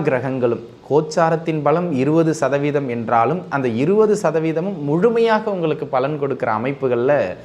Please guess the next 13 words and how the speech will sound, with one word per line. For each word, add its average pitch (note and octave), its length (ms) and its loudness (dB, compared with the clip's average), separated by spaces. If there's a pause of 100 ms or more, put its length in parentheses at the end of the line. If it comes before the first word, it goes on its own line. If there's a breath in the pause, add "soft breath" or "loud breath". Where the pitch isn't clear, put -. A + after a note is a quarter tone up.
(280 loud breath)
இந்த B2 160 0 (120)
கோச்சாரம் C3 560 0 (160)
இந்த A#2 140 -2 (100)
புத்தாண்டுல A2+ 560 -2
அமைகின்றதுங்க. F#2+ 640 -6 (380 loud breath)
அதற்கே C3 420 2
உங்களுக்கு A#2+ 380 0
நான் A2 160 -2
ஒரு G2 160 -2
வாழ்த்தை A2 320 -2 (100)
சொல்லிடலாம். F#2+ 420 -4 (460 loud breath)
சரி, - 180 -10 (580)
முதல் F3+ 240 6